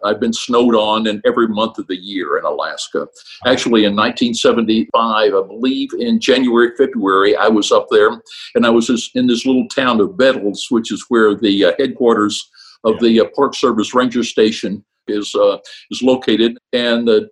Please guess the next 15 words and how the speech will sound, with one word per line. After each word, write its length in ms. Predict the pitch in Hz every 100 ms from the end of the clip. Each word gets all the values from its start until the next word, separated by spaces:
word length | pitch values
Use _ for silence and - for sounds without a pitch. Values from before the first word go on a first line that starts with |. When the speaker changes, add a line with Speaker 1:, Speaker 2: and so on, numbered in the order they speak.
| 131
Speaker 1:
it 40 |
was 180 | 123 113
the 140 | 117
lowest 400 | 113 139 160 160
recorded 420 | 127 - 139 139 131
temperature 720 | 135 135 120 - 120 123 113
in 180 | 127 123
history 400 | 117 151 - 113
there. 220 | 107 113
It 100 | 104
was 180 | 98 -
seventy-two 560 | 147 139 143 135 156 139
degrees 460 | 127 117 117 113
below 320 | 127 113 113
zero 480 | 107 123 107 95 92